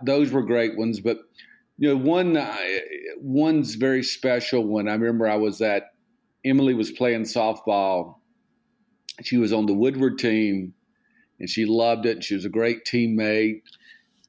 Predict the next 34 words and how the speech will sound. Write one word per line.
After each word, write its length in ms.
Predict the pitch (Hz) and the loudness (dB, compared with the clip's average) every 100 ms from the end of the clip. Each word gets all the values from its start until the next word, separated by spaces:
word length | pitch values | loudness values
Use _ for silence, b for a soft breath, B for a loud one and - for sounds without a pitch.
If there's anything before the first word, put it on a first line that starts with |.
| - | -6
And 600 | 120 117 117 120 120 120 | -2 0 0 0 0 0
it 200 | 131 147 | -2 -2
was, 400 | 143 131 110 104 | -2 0 -2 0
uh, 200 | 123 117 | 0 2
they 120 | 127 | 2
were 100 | 127 | 0
playing 400 | - 139 143 139 | 0 0 0 0
for 140 | 127 120 | 0 0
the 100 | 113 | -2
state 360 | - 135 135 | -2 -2 -2
championship, 840 | - 139 131 135 117 - 127 123 - - B B B B B _ _ - | -4 -6 -6 -8 -4 0 2 2 -2 -10 B B B B B _ _ -4
and 160 | 123 | 0
Emily 440 | 147 156 165 156 139 | 2 2 4 4 2
went 240 | 143 139 | 2 2
in, 180 | 139 131 | 2 2
in 140 | 123 | 2
the 100 | 113 | 0
seventh 420 | - 143 131 123 | 0 -2 -2 -2
inning. 360 | 131 110 82 64 _ _ _ _ - | 0 0 -4 -8 _ _ _ _ -6
I 80 | 104 | -2
rem-, 280 | 107 110 95 | 0 0 0
I'll 160 | 104 107 | -2 0
never 260 | 113 110 | 0 -2
forget 300 | 104 104 107 | -2 0 0
it. 140 | 98 - | 0 -4
She 120 | 101 | -4
went 120 | 117 | -2
in 80 | 117 | -2
the 60 | |
seventh 380 | 110 123 123 107 | -2 -2 -2 -2
inning. 460 | 120 110 104 104 101 b b b - | 0 0 0 -2 -8 b b b -4
Long 240 | 160 175 | 0 0
story 260 | - 147 131 | 2 2 2
short, 640 | - 120 110 104 - | 2 2 2 0 -2